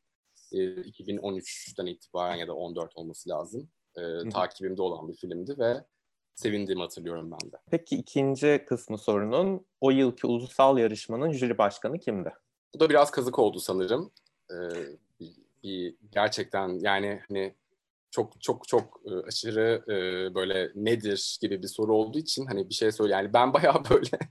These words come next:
Speaker 1: af-, afişlerden gideriz, yok işte hangi, size hangi yıla geliyorlardan gideriz gibi bir şey yapmıştım ama kesinlikle şu an hatırlamıyorum.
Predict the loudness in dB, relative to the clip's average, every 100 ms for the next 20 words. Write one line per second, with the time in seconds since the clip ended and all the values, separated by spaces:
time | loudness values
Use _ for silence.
0 | -8 -8 -8 -8 0 2 2 0 -2 0
1 | 2 6 8 8 8 6 6 4 4 2
2 | 2 2 2 -2 6 8 8 6 4 6
3 | 4 4 0 0 2 2 2 2 2 0
4 | 2 2 4 4 4 4 2 2 0 0
5 | -2 -6 -16 -14 -10 -6 -2 -2 -2 -2
6 | -2 -4 -6 -4 -2 -4 -6 -10 -8 -8
7 | -4 -6 -4 -6 -6 -8 -12